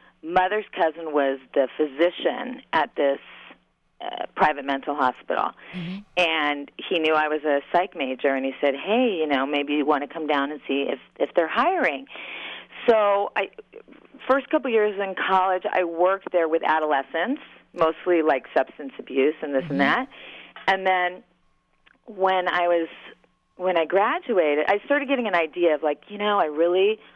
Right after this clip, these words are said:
Speaker 1: love art. I feel like, you know, psychology is kind, you know, sort of second nature to me. It does, I guess I sort of have a knack for it.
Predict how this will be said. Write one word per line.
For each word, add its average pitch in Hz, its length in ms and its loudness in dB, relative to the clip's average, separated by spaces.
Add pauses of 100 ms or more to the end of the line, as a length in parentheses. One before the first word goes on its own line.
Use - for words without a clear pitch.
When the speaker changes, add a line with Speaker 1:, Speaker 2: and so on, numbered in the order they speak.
(100)
Speaker 1:
love 175 280 2
art. 151 500 -2 (680)
I 170 120 2 (200)
feel 175 360 4
like, 160 340 -2 (460)
you 180 140 -4
know, 156 200 2 (300)
psychology 160 600 0
is 156 80 -2 (120)
kind, 151 360 -4
you 175 100 0
know, 151 220 2
sort 165 100 2
of 160 80 0 (100)
second 151 260 -2
nature 143 300 -4
to 160 120 -8
me. 139 100 2
It 123 80 -2
does, 143 180 2 (760)
I - 60 -4
guess 165 180 2
I 165 200 0
sort 165 140 2
of 151 60 -2
have 147 160 0
a 135 60 -2
knack 139 360 0
for 208 220 2
it. 247 140 -2